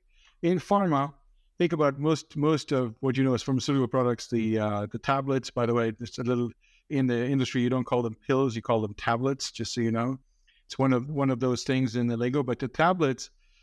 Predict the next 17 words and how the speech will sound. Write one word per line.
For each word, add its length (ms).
which 260
are 480
some 200
level 280
of 140
chemical, 640
uh, 300
uh, 300
formulation 760
that 120
is 160
the 80
medicine, 640
the 80
profit 260
margins 400
on, 440